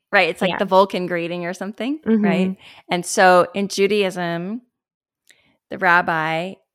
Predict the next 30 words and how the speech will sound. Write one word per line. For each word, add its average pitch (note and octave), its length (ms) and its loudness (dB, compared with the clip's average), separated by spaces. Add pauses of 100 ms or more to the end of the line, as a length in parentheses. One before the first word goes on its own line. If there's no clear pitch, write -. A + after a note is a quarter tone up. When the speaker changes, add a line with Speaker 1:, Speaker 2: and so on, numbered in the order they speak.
(160)
Speaker 1:
um, D#3+ 680 -10 (360)
and E3 160 -4
it's E3 160 -6
been E3+ 280 -4
passed E3+ 440 -2
down. G#3 280 2
So F3 180 -8
now E3+ 240 -2
parents F#3+ 580 -2
on E3 140 -4
Shabbat E3 720 0 (100)
will D#3 520 4
say E3+ 240 4
the E3 100 0
priestly D#3 340 -4
blessing. - 520 -8
And E3 160 -2
it's D#3+ 160 -4
a F3 60 -2
blessing F3 380 2
where D3+ 100 -2
you D3+ 120 -4
place - 300 -2
your E3+ 100 0
hands D#3+ 340 -2
over D3+ 220 -4
the D#3+ 100 -6
child's - 380 -2
head. A3+ 340 2 (720)
And E3 560 2